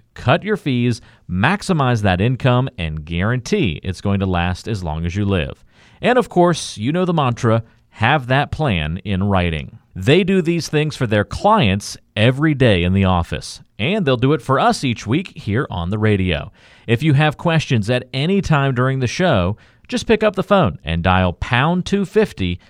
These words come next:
and say the keyword money. Dial pound two fifty from your cell phone and say the keyword money.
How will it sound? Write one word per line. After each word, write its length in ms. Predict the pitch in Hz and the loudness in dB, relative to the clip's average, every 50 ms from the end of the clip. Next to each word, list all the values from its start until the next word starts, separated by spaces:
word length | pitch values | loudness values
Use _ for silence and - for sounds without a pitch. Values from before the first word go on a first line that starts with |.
| _ _ | _ _
and 160 | - 82 90 85 | -2 -2 -2 0
say 200 | - 107 98 95 | 2 2 2 2
the 120 | 85 85 | 2 -2
keyword 720 | - - - 165 185 175 135 120 123 131 151 160 156 151 _ _ - | -4 -4 -4 -2 -2 0 0 0 2 2 0 -2 -4 -8 _ _ -4
money. 480 | 95 104 113 110 98 85 76 - 104 _ _ - - _ _ _ - | 2 2 4 4 4 0 -2 -6 -14 _ _ -20 -20 _ _ _ 0
Dial 260 | - 104 101 95 87 82 | 2 4 4 4 2 0
pound 480 | - - - - 123 139 165 175 170 | -2 -6 -4 -2 -2 0 0 -2 -2
two 180 | - 180 180 170 | 0 0 0 0
fifty 380 | - 180 165 147 - 110 90 | 0 0 -2 0 -2 -4 -6
from 260 | 82 - 120 131 151 185 | -4 0 0 2 2 2
your 120 | 202 190 | 0 0
cell 240 | - - 220 240 220 | 2 2 2 2 2
phone 340 | - - 101 85 76 73 - - _ _ _ - | 2 2 2 2 0 -2 -6 -10 _ _ _ -6
and 160 | - 87 82 | -6 -6 -2
say 200 | - - 92 87 | 0 0 0 0
the 100 | 78 80 | -2 -4
keyword 680 | - - - 165 175 160 127 113 120 135 143 147 151 _ _ _ _ - | -6 -4 -4 -2 -2 0 0 0 0 0 -2 -4 -6 _ _ _ _ -16
money. 600 | 127 135 143 98 101 104 95 85 73 76 - | -12 -4 0 2 4 4 4 2 -2 -6 -14